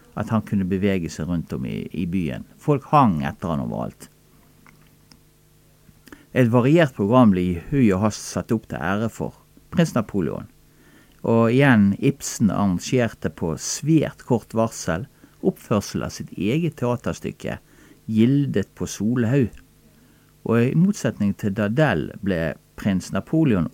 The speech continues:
overbegeistret for teaterprestasjonene. Som takk fikk skuespillerne møte prinsen. Det var sikkert ganske gjevt. Og de mottok også tyve napoleondorer, det var datidens penger for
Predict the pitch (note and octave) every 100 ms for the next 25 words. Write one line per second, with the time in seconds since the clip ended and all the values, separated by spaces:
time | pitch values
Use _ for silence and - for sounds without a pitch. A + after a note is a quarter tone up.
0 | G#2 A2+ C#3+ E3 - E2+ C2+ A#1+ - B1
1 | - - D#2+ - _ _ _ _ _ _
2 | - B2+ D#3+ C3+ - - - - - C#2
3 | A#1+ G1+ - _ _ _ _ _ _ _
4 | _ - A2+ - D#3 - - - F2+ -
5 | - - - B2 C3 - G#2 F2+ D#2+ E2+
6 | F2+ G#2 B2+ - - G2+ F2+ D#2+ - G2+
7 | F#2 - - - - C#2+ - - - A1
8 | A#1 - C#2+ D2 - - - _ _ -
9 | - - _ G#2+ G#2+ B2 D#3 D3+ - G#2
10 | A2+ B2+ C3+ A2 - - B2 D3 D3+ A2
11 | F#2+ F#2+ - - A#2 A#2 A2+ A2+ A2+ A2
12 | A2+ A#2 A#2 D#3+ F3 B2 F#2 D2 - _
13 | - - - - A2+ A2+ A2+ A#2 - F#2+
14 | F2 - - - G#2 A2+ F#2 D#2+ D2+